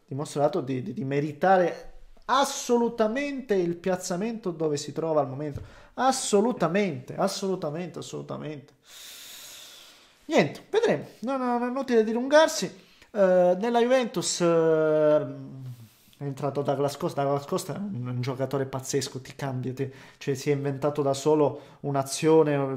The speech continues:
poderosa dove è andato a concludere prendendo il palo. Pazzesco, pazzesco, pazzesco, pazzesco.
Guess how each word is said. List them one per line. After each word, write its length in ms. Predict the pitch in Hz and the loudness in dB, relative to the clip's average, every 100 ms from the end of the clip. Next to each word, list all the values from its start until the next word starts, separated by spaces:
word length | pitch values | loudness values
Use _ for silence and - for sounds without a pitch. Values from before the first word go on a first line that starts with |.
| 123 - | -8 2
poderosa 920 | 156 151 151 147 160 156 151 156 143 | 4 8 8 8 8 8 6 4 4
dove 220 | 135 135 | 2 0
è 40 | 135 | -2
andato 340 | 135 147 143 | 2 2 2
a 100 | 127 | -4
concludere 600 | - 143 131 151 143 135 | -4 -6 -2 0 0 0
prendendo 480 | 127 131 131 139 135 | -4 -8 -4 -4 -4
il 80 | 131 | -6
palo. 440 | - 151 147 - - - - - - - _ | 0 2 2 -2 -12 -20 -20 -20 -20 -20 _
Pazzesco, 540 | - 127 151 143 - - _ | -14 -4 0 0 -4 -16 _
pazzesco, 480 | - - 139 127 - | -20 -12 -12 -10 -14
pazzesco, 400 | 123 - 127 - | -14 -14 -14 -16
pazzesco. 420 | 131 127 165 - | -18 -16 -18 -18